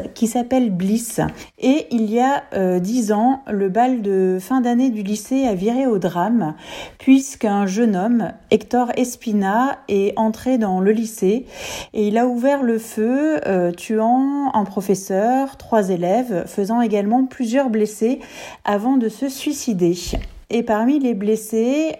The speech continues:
euh, un lycéen de dix-sept ans, euh, qui s'appelle Oliver Loving. Et dix ans après, euh, il est toujours dans le coma. Et suite au drame, en fait, sa famille a complètement volé en éclats. Euh, son père, euh, qui avait toujours été un petit peu bizarre, un peu dépressif,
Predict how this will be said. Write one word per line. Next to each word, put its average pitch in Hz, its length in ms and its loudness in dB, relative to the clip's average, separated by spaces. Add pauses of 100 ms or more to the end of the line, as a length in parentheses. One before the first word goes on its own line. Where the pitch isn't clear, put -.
(100)
euh, 175 200 2
un 180 100 2
lycéen 190 640 0
de 190 140 0
dix-sept 185 460 -2
ans, 208 360 2
euh, 190 60 -2
qui 190 160 -8
s'appelle 202 560 0
Oliver 240 440 0
Loving. 165 500 0 (500)
Et 247 200 2
dix 220 340 -2
ans 277 140 2
après, 247 720 -2
euh, 87 220 0
il 196 160 2
est 233 120 2
toujours 220 520 -2
dans 214 160 0
le 254 180 2
coma. 208 440 0 (600)
Et 214 100 0
suite 302 260 -4
au 247 60 0
drame, 240 340 0
en 208 80 -4
fait, 254 200 -2
sa 202 140 -4
famille 214 400 0
a 180 80 -2
complètement 226 600 -2
volé 233 320 0
en 247 120 2
éclats. 185 540 -2 (140)
Euh, 185 160 2
son 214 220 -4
père, 247 480 0
euh, 180 440 0
qui 170 140 -4
avait 185 160 2
toujours 220 340 -2
été 196 220 0
un 190 80 0
petit 185 180 -4
peu 185 140 2
bizarre, 190 480 0
un 175 80 -2
peu 196 200 -2
dépressif, 214 840 0